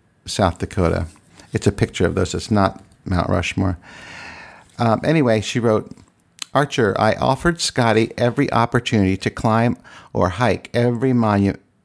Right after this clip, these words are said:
every monument, and he declined them all, but I forced him to eat veggies." <laughs> Good for you, Kathy Bacon. So thank you both for the, um, postcards. I'm going to keep them and put them in my scrapbook. They'll go with the, um,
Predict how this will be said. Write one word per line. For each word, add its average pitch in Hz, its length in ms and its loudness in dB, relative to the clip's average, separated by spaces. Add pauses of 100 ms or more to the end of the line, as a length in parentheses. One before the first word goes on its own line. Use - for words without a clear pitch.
every 110 280 0
monument, 104 720 0 (520)
and 104 320 4
he 156 300 2
declined 95 800 0
them 98 340 0
all, 92 500 -2
but - 220 0
I 104 320 2
forced 110 400 -2
him 95 200 2
to - 180 -4
eat 98 200 -4
veggies." 87 560 0 (280)
<laughs> 147 400 0
Good 147 160 2
for 101 100 0
you, 95 220 4
Kathy 92 340 0
Bacon. 87 420 -2 (680)
So - 300 2
thank 151 280 0
you 147 120 2
both 143 280 0
for - 140 -8
the, - 220 -4
um, 104 320 0
postcards. 107 580 2
I'm 98 140 2
going 104 180 2
to - 80 -10
keep 139 320 -2
them 101 300 2 (320)
and - 120 -4
put - 140 2
them 113 140 2
in 110 80 2
my 90 140 0
scrapbook. - 680 -4 (540)
They'll 113 140 2
go 131 260 2
with 120 280 0
the, 98 300 2
um, 90 380 0